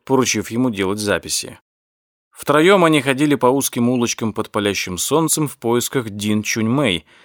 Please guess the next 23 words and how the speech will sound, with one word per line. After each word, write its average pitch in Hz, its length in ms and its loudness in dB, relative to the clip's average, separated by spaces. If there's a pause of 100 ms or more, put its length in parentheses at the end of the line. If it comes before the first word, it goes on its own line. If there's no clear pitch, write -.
(180)
которая 120 400 2
обвинила 117 680 0
Хоу 104 300 -2
Гуйпина 110 580 -2 (200)
в 104 120 -4
изнасиловании. 78 880 -4 (880)
Расспросив 160 560 2
прохожих, 185 640 2
они 160 160 2
довольно 165 380 4
быстро 117 400 -2
нашли 113 380 -2
нужный 107 400 -2
дом. 82 340 -4 (680)
Частично 135 560 0
переоборудованный 117 960 2
под 104 160 -4
магазин 107 380 2
с - 100 -6
продуктами, 123 580 -2
напитками 98 600 -4
и 95 180 -4
игрушками, 143 580 -2